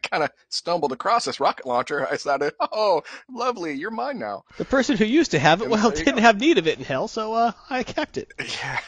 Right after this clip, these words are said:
Speaker 1: there you go. So I, I acquired it. Exactly. And these guys can fit into almost any campaign. You can plug 'em in. Because, like I said, you can have any backstory. You can, you can, if you come in, in the middle of campaign or your character dies, you re-roll a mercenary.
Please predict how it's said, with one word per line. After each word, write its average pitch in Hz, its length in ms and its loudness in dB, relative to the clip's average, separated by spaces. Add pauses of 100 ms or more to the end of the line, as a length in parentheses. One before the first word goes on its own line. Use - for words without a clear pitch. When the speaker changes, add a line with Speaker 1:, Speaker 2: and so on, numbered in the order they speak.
(180)
Speaker 1:
there 156 120 -6
you 175 80 -2
go. 226 240 -6 (320)
So 151 240 -2
I, 127 220 -4
I 127 100 0
acquired 92 440 -6
it. 82 80 -20 (360)
Exactly. 151 460 -4 (240)
And 185 300 0 (100)
these 170 220 -6
guys 143 280 2
can 123 160 -8
fit 135 360 -2
into 120 320 -10
almost 117 400 -8 (120)
any 147 200 -4
campaign. 117 440 -4
You 113 120 -8
can 120 120 -6
plug 117 240 -2
'em 101 140 -6
in. 76 160 -14 (360)
Because, 113 340 -4
like 120 140 -2
I 131 60 -2
said, 131 320 0
you 117 100 -6
can 120 100 -4
have 110 100 -4
any 113 160 -2
backstory. 123 720 0 (280)
You 101 140 -12
can, 107 180 -6
you 110 120 -10
can, 104 340 -10
if - 160 -20
you 110 80 -14
come 135 240 -4
in, 135 60 -2
in 131 100 0
the 120 80 0
middle 139 220 2
of 139 60 -2
campaign 143 560 -2
or 113 80 0
your 104 100 -4
character 113 280 -6
dies, 123 400 -2
you 110 100 -10
re-roll 113 400 -4
a - 20 -6
mercenary. 143 640 -2